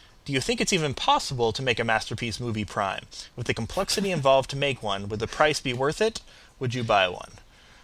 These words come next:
Um, I, I think it's possible. Um, according to I L M and Michael Bay, who say that there's absolutely no mass shifting whatsoever, um, <laughs> they could make one. I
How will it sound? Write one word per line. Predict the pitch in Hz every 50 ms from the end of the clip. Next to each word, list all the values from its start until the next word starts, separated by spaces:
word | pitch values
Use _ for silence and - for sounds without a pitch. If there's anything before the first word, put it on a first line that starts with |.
| - _ -
Um, | 135 135 135 139 143 143 139 139 143 139 131 - - - - - - - - - -
I, | 143 160 - - - - -
I | 139
think | 127 - 139 147 180
it's | 254 -
possible. | - 143 117 107 - 127 117 120 135 175 196 - - -
Um, | 214 139 127 127 127 127 131 123 127 123 - - -
according | 156 - - 165 165 165 165 160 156 156 143
to | - - 147 143 135 123 -
I | 117 127 131
L | 127 127 123 123
M | 123 127 131 139
and | 131 120
Michael | 117 117 110 - 117
Bay, | 117 123 123 127 123
who | 117 113
say | - - 120 117
that | 113 110
there's | 110 110 107 -
absolutely | 113 117 - - 127 123 117 110
no | 110 113 117 120 135
mass | 143 127 120 117 -
shifting | - - 120 110 - - 120 117 113
whatsoever, | 110 113 - - 117 113 139 156 147 120 110 107 - _ - - - - - - - - - - -
um, | 127 123 117 113 113 110 110 110 117 127
<laughs> | -
they | 123 127 127
could | - - 202 196
make | 156 120 110 101 107
one. | 104 104 113 131 127
I | 107 113 117 120